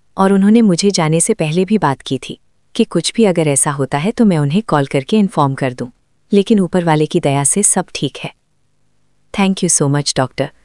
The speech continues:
Doctor की बात सुनकर करण ने आगे आते हुए कहा। Doctor की बात सुनकर शिविका का guilt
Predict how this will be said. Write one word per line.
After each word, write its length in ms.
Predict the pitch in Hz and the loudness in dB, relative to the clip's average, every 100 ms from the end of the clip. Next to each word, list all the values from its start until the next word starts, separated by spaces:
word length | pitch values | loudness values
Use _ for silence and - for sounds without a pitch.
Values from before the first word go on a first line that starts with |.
| _ - | _ -2
Doctor 300 | 185 180 185 | 0 2 0
की 140 | - 180 | 0 0
बात 220 | 151 147 | 0 0
सुनकर 380 | - 139 202 220 | -2 0 -2 -2
करण 300 | 160 156 165 | 0 2 2
ने 140 | 190 | 2
आगे 280 | 165 139 160 | 0 0 0
आते 240 | 143 - | 0 -2
हुए 160 | 131 131 | -2 -4
कहा। 300 | 127 123 - _ _ _ _ _ _ _ _ _ - | -4 -8 -10 _ _ _ _ _ _ _ _ _ -2
Doctor 280 | 202 202 277 | -2 2 0
की 160 | - 220 | 2 2
बात 220 | 190 202 | 2 0
सुनकर 320 | 208 196 233 | 0 2 2
शिविका 400 | - 170 170 185 | 0 0 0 0
का 140 | 196 | 0
guilt 300 | 160 165 170 | 0 0 0